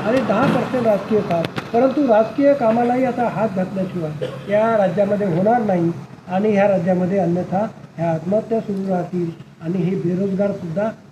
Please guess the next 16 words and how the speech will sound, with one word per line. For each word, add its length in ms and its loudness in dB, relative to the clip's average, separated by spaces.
त्रस्त 240 -2
होत 240 2
राहतील, 340 -2
याला 200 2
वाचा 460 2
फोडण्यासाठी. 640 -4
आणि 400 2
या 220 4
दृष्टिकोनातून 880 -2
आम्ही 340 2
स्वतः 540 2
त्याच्यासाठी 720 -2
या 220 0
राज्याचं 500 0
कमांडर 480 2
होण्यासाठी 580 -4